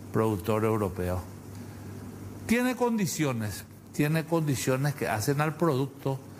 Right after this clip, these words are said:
pero también tiene algunas condiciones que hacen a la, a los, a la parte social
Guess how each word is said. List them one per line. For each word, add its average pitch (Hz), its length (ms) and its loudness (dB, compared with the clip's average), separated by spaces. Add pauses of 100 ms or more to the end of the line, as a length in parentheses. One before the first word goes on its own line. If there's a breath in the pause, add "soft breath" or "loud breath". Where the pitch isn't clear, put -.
(340 loud breath)
pero 139 200 4
también 127 460 2
tiene 131 240 2
algunas 127 360 2
condiciones 123 720 2
que - 160 0
hacen 123 480 0 (500 loud breath)
a 123 100 4
la, 127 180 2
a 135 200 -4
los, 131 420 0
a 131 60 -2
la 117 200 0
parte 120 560 0
social 139 840 0